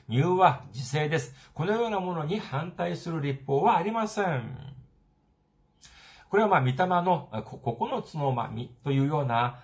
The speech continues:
あ、風にも、お、言われますけれども、この、お、例えばこの、まあ、この愛、喜び、平安、寛容、親切、善意、誠実、柔和、自制。これはまあ、九つの実ということなのでありますが、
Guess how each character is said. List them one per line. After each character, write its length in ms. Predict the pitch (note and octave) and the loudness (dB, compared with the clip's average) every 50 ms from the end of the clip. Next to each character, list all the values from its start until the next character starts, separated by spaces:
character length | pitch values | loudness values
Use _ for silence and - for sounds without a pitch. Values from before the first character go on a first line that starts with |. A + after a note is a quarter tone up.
| - - | -16 -8
あ、 380 | - G#2 G#2 G#2 G2+ G#2 G#2+ - | -2 0 0 0 0 -2 -4 -2
風 160 | C3 B2 A#2 | -2 -2 -2
に 100 | G#2+ A2 | -2 -4
も、 640 | A2+ B2 A#2+ A#2 - G#2 G2+ G2+ G2+ G2+ - - - | -2 -2 -2 -2 -2 -2 -2 -2 -2 -2 -4 -6 -8
お、 20 | - | -8
言 100 | G#2+ G#2+ | -6 -2
わ 140 | G#2+ A2+ A#2 | -2 -2 -2
れ 80 | A#2 | 0
ま 120 | A#2+ A#2 A2+ | -2 -4 -4
す 60 | - | -6
け 100 | - G2+ | -8 -10
れ 40 | G2 | -8
ど 100 | G#2 G#2 | -4 0
も、 300 | B2 D3+ E3+ F3+ F3+ - - - - - - - | 2 4 4 4 2 -2 -12 -20 -20 -20 -12 -4
こ 80 | - E3 | -2 0
の、 100 | F3+ - | 0 0
お、 540 | - A2+ G#2+ G#2 G2+ G2 G2 G#2+ - - - - | 2 2 4 4 4 4 2 -2 -6 -12 -12 -10
例 160 | B2+ B2+ D#3 D3 | -8 -6 -4 -2
え 40 | C3+ | 0
ば 160 | C3 B2+ A#2 | 2 2 2
こ 80 | A2+ B2 | 0 -2
の、 140 | B2+ - - | -6 -6 -6
ま 140 | G2 - - | -8 -8 -8
あ、 40 | - | -8
こ 100 | - G#2 | -12 -14
の 60 | - - | -10 -4
愛、 380 | A#2+ B2 C#3 C3+ - - - - - - - - _ - | 0 2 2 2 2 0 -6 -14 -18 -20 -20 -20 _ -4
喜 60 | G2+ G2+ A2 A#2+ B2 B2 - A#2+ G#2+ | -2 2 4 4 4 2 2 -2 -2
び、 300 | A2+ A2+ G#2 F2+ - - - _ _ _ | -2 -4 -4 -6 -8 -14 -20 _ _ _
平 440 | - A2+ A#2 C3 C#3 C#3+ D#3 D3 | -6 -2 0 2 2 2 4 2
安、 160 | B2+ F#2+ - - - _ _ _ _ | 2 0 -2 -8 -16 _ _ _ _
寛 400 | - - A#2+ A#2 B2 B2 B2 A#2+ | -14 -8 -6 -4 -4 -2 -2 0
容、 360 | B2 B2+ A#2 G2+ F2 D#2+ - - - | 2 2 2 2 0 -4 -12 -20 -20
親 360 | - - - - D3+ D3 C3 | -20 -16 -10 -8 -6 -6 -6
切、 460 | A2+ - G2+ - - - G2+ - - - _ _ - | -6 -6 -8 -12 -12 -14 -14 -14 -16 -20 _ _ -20
善 440 | F#2 F#2+ G2+ A#2+ C#3+ D3+ D3+ C#3+ C3 | -16 -6 -2 0 0 2 2 0 0
意、 260 | G#2+ G2+ F#2+ - - - _ _ _ - - - | -2 -4 -6 -8 -14 -20 _ _ _ -16 -8 -4
誠 220 | A2+ A2+ C3 C3+ | -2 0 2 2
実、 420 | C3 C3+ C3 C3 C3+ B2+ - - - - - - G#2 | 2 0 0 0 0 -2 -2 -4 -8 -18 -20 -14 -8
柔 240 | G#2 A2+ B2+ C3+ | -4 0 2 4
和、 400 | C3+ C3 B2+ B2+ B2 G#2+ - - - - _ - | 4 4 4 4 2 0 0 -8 -18 -20 _ -18
自 220 | F#2+ F#2+ A2 A2 | -12 -8 -6 -6
制。 400 | - - B2+ A2 G2 F2+ E2+ - - _ _ _ | -4 -2 0 0 0 -2 -6 -12 -18 _ _ _
こ 80 | - G3+ | -4 -2
れ 60 | A3+ | 2
は 160 | G#3+ C#3+ A#2 | 2 2 0
ま 40 | - | 0
あ、 80 | B2+ | -4
九 280 | - - E3 E3 D#3 C#3 | -6 -4 -2 -2 -2 -2
つ 100 | - - | -4 -6
の 140 | B2 A2 G2+ | -8 -8 -8
実 180 | F#2+ G2+ G2+ G2+ - _ - | -8 -12 -14 -14 -14 _ -4
と 80 | C3 | -2
い 80 | B2 A#2 | -2 -2
う 80 | A#2 | -2
こ 120 | - A#2+ A2 | -4 -8 -6
と 120 | A#2+ A#2+ | -6 -4
な 80 | A#2 A2 | -4 -4
の 140 | G2+ G2+ G2 | -6 -6 -8
で 80 | G2+ | -8
あ 40 | G2 | -8
り 80 | G2+ G#2 | -8 -6
ま 140 | G#2+ G#2+ | -6 -6
す 200 | G#2 - - G2+ | -8 -8 -10 -4
が、 440 | F2+ A2 A#2 A#2 G#2+ G2+ F#2+ F2 - | 2 4 6 6 6 4 2 -2 -6